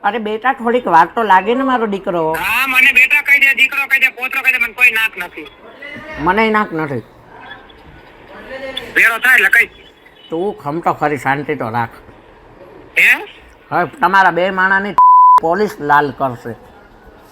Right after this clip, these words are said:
Speaker 2: વાંધો નહીં, હાથમાં આવી જાય ને એક વખત સાચો તો તો.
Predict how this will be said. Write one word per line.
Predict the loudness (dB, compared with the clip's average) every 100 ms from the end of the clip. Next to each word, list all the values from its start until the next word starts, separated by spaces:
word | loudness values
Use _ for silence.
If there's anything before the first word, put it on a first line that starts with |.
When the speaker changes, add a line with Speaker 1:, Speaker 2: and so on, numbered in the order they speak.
| -20 -20 -20 -20 -20 -20 -20 -20 -20 -20 -20 -20 -20 -20 -16 -6
Speaker 2:
વાંધો | 0 2 2 2
નહીં, | 2 2
હાથમાં | -2 -4 -6
આવી | -4 -2
જાય | -2
ને | -2
એક | -4
વખત | -6 -6
સાચો | -6 -6 -8
તો | -10 -10
તો. | -10